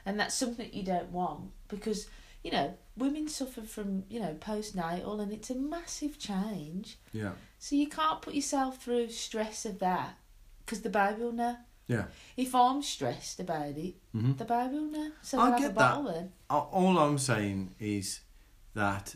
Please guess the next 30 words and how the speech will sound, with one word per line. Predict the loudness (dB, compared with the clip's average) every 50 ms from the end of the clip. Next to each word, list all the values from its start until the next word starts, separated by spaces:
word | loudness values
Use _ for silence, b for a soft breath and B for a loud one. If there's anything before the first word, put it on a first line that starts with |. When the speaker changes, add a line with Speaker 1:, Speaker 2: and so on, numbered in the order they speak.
| -10 -6
Speaker 2:
the | -2 -2 -2 -2 -2 -6 -8
fir-, | -4 2 4 4 6 6 4 2 0
if | -2 -2 -2
you | 0
can | 0 2 2
get | 2 0 0 0
that | -2 -2 -2 -2
first | 0 2 2 2 2 2 0
bit | 0 0 -2
of | -4 -4
colostrum | -2 -2 -2 -2 -2 -4 -6 -4 -2 -2 -2
out, | -2 -2 -4 -6
which | -8 -8 -6
is | -8 -6
the | -4 -4 -4
really | -2 -2 -2 -2 -4 -4
good | -2 -2 -2 -2 0 -2
milk | -2 -2 -2 -4 -6 -8
for | -8 -6 -4 -4
Speaker 1:
I |
don't | -4 -4 -4 -6
think | -6 -4 -4
everybody | -4 -4 -4 -6 -6 -8 -8
wants | -6 -8 -8 -10 -12 -12
to | -8 -6
know | -6 -6 -6 -6
about | -8 -8 -8 -8 -8
this, | -8 -10 -10 -12 -14
do | -10 -10 -8
you? | -8 -6 -8 -8